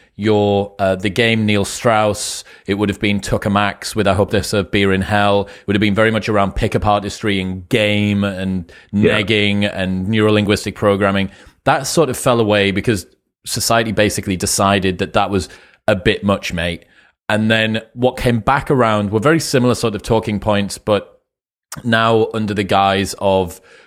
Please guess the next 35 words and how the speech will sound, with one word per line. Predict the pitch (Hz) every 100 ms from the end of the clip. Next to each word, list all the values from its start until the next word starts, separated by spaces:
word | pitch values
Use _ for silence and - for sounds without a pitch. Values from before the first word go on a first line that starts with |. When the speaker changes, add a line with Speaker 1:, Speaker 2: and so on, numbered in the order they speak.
| _
Speaker 1:
red | 107 107
pill, | - 104 101 98 98 92 _
black | 101 101 -
pill, | 107 98 98 95 95 - _ -
alpha, | 107 101 - 98 90
beta, | 104 104 - 101 95
sigma, | - 110 92 101 98 95 95 - - -
uh, | 92 92
mgtow, | 95 107 104 - 104 98 95 95 95 - _
incels, | 113 107 - 104 95 92 92 90 - - _ _
like | 92 92 -
simping, | - - 117 107 107 98 98 -
OnlyFans. | 110 104 101 - 98 92 90 92 104
That | 120 113
was | 113
the | 110
language | 104 98 98 92
that | 90
got | - 95
used. | 101 95 90 -
And | 107
I |
think | 104 151 156
that | 131 - _
we're | 117 113
moving | 113 117 131 131 131
toward | 113 113 107
the | 101
tail | - 113 104
end | 104 101
of | 95
that | 101 101
now | 95 95
as | 95
well, | 95 127 165